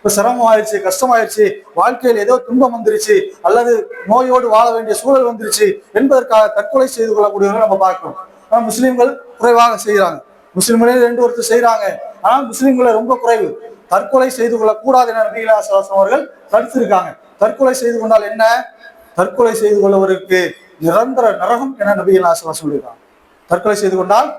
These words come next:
நிரந்தர நரகம். அப்படி ஒரு சூழல்ல கொண்டு போய் சைத்தா விட்டுருவான். கணவன் மனைவி பிரச்சனை,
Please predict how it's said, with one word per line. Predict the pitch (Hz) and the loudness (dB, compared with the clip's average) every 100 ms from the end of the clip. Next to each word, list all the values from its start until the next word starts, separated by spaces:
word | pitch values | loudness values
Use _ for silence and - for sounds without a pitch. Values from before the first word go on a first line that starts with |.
| - - - - | -14 -18 -18 -4
நிரந்தர | 185 233 262 262 | 0 0 0 0
நரகம். | 226 202 208 190 - - - | 0 0 -2 -4 -8 -18 -18
அப்படி | - 233 233 | -4 2 2
ஒரு | 214 208 | 2 0
சூழல்ல | 262 254 247 233 | 0 2 0 -6
கொண்டு | 233 | -4
போய் | 233 226 | -2 -2
சைத்தா | 214 226 | -2 0
விட்டுருவான். | 220 214 196 156 - - - _ _ | 0 0 -2 -2 -8 -20 -20 _ _
கணவன் | 180 214 220 | -2 0 0
மனைவி | 208 214 208 | 0 -4 -2
பிரச்சனை, | 202 202 196 | -2 -2 -2